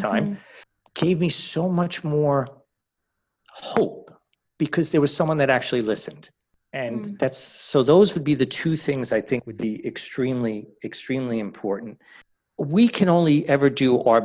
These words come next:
Speaker 1: best in any, any circumstance, but our best is, is, is so fluid. It might be just brushing our teeth that day, you know, and that is the best we were able to do. But we can't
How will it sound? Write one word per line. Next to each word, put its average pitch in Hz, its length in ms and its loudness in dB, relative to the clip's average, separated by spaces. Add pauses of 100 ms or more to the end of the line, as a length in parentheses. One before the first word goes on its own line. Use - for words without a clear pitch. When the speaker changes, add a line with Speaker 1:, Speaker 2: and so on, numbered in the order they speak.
(140)
Speaker 1:
best - 320 0
in 110 140 -10 (200)
any, 123 160 -4 (500)
any 139 120 4
circumstance, 110 920 -2 (420)
but 139 100 -6 (160)
our 147 120 0 (180)
best 196 260 0 (240)
is, 127 80 -8 (300)
is, 143 80 -6 (300)
is - 100 -4 (340)
so - 380 0
fluid. 156 520 2 (260)
It 156 60 -4 (140)
might 202 240 0
be 180 60 0 (100)
just 175 200 -6
brushing 151 320 -2
our 143 100 -2 (100)
teeth 196 180 0 (120)
that 185 160 -6
day, - 180 0 (680)
you 135 100 -2
know, 117 100 0 (380)
and 156 80 0 (260)
that 175 200 4
is 165 80 -4
the 135 160 -2 (120)
best 156 240 2
we 156 180 0
were 135 120 4 (120)
able 120 220 0
to 120 40 -4
do. 151 220 2 (640)
But 135 100 0 (120)
we 139 60 -2 (140)
can't 190 200 -2